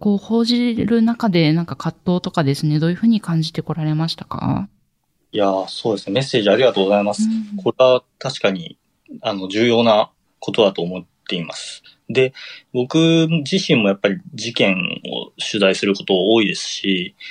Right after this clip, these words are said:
Speaker 2: で、その中で、まあ、朝日新聞は、少-、少なくとも朝日新聞は、えー、具体的にこの人には、容疑者には精神障害があるとか、発達障害があるっていうことは書かないようになってます。で、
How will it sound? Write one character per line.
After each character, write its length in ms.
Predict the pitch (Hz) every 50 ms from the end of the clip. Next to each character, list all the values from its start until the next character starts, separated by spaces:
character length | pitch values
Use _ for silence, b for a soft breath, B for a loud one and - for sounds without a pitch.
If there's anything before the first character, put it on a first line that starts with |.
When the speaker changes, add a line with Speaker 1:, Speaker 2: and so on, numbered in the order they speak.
| B B B -
Speaker 2:
で、 100 | 139 139
そ 140 | - - 170
の 60 | 185
中 180 | 214 220 - 151
で、 140 | 214 214 110
ま 100 | - -
あ、 140 | - - - 127
朝 120 | - 196
日 120 | 196 -
新 260 | - - 269 285 285 208
聞 200 | 175 139 113 101
は、 180 | 95 90 82 -
少-、 280 | - - - 147 147 -
少 200 | - - - 220
な 60 | 226
く 60 | -
と 80 | - 156
も 60 | 117
朝 160 | 110 - 151
日 80 | 147 -
新 200 | - - 202 196
聞 80 | 175 165 165 160
は、 300 | 170 190 202 202 208 - B B B B B _
え 460 | - 107 101 98 98 95 92 - - -
ー、 40 | 117
具 80 | 110 113
体 160 | - 156 151
的 80 | 143 160
に 120 | 165 151
こ 100 | - 165
の 80 | 170 170
人 140 | - 120
に 100 | 104 95
は、 220 | 85 85 - - - _ _ _ _ _ - -
容 280 | - 120 135 131 139
疑 100 | 139 160
者 120 | - 135 113
に 100 | 120 143
は 160 | 170 175 147
精 180 | - - 127
神 180 | 117 - 123 117
障 160 | - 135 117
害 140 | 101 90 87
が 80 | 87 87
あ 60 | 87
る 80 | 87
と 80 | - -
か、 180 | - 92 - - b b
発 180 | b - 110 101
達 160 | 123 - -
障 160 | - 139 117
害 80 | 101 92
が 100 | 87 87
あ 60 | 92
る 100 | 87 87
っ 60 | -
て 100 | - -
い 40 | 190
う 20 | 202
こ 80 | 226
と 100 | - 214
は 200 | 190 117 - - -
書 60 | -
か 100 | - 196
な 120 | 190 165 117
い 80 | 90
よ 80 | 82 -
う 40 | -
に 120 | - - _ -
な 120 | 175 -
っ 40 | -
て 100 | - -
ま 120 | - - -
す。 200 | - - - - _ _ _ _ _ _ _ _ _ _ _ _ _ _ -
で、 180 | 185 180 175